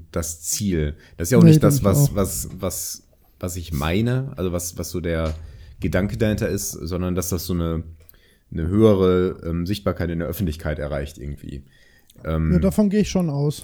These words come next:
Speaker 1: genau, äh, ja,
Speaker 2: Einfach,
Speaker 1: das
Speaker 2: weil wir ja
Speaker 1: kommt einfach
Speaker 2: irgendwann,
Speaker 1: nach und nach.
Speaker 2: ja,
Speaker 1: Genau.
Speaker 2: wollte ich grad sagen, das ist ja auch die, die Generation, wir sind das ja noch gar nicht, eigentlich so die Generation nach uns.
Speaker 1: Hm, genau.
Speaker 2: Ähm, für die ist das ja, das ist ja nichts, worüber die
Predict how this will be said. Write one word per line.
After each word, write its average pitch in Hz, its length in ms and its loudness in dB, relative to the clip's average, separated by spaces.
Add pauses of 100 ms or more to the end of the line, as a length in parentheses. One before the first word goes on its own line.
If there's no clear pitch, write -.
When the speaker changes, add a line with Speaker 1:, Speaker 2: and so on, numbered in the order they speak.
(100)
Speaker 1:
genau, 80 380 -2
äh, 80 140 -6 (120)
ja, 82 140 0
Speaker 2:
Einfach, 190 160 8
Speaker 1:
das 160 80 6
Speaker 2:
weil 185 180 8
wir 220 160 10
ja 220 160 8
Speaker 1:
kommt 208 100 6
einfach 190 200 6
Speaker 2:
irgendwann, 196 160 8
Speaker 1:
nach 82 180 0
und 65 100 -6
nach. 71 360 -6
Speaker 2:
ja, 175 180 8
Speaker 1:
Genau. 175 140 6
Speaker 2:
wollte 185 100 4
ich - 60 -6
grad 170 140 2
sagen, 196 220 6
das 147 140 6
ist 170 100 4
ja 175 100 6
auch 165 120 4
die, 175 240 0
die 160 200 -2
Generation, 170 840 4
wir 185 120 10
sind 196 140 6
das 190 140 4
ja 151 100 6
noch 143 180 4
gar 156 140 2
nicht, 165 140 4
eigentlich 160 180 2
so 170 140 2
die 156 120 -2
Generation 165 520 4
nach 151 260 2
uns. 214 400 4 (140)
Speaker 1:
Hm, 87 320 -4 (160)
genau. - 140 2
Speaker 2:
Ähm, 175 560 10 (100)
für - 160 2
die 156 100 6
ist 185 140 6
das 180 140 4
ja, 165 320 4 (340)
das 165 180 4
ist 165 60 8
ja 196 100 10
nichts, 190 240 8
worüber 190 300 6
die 170 240 0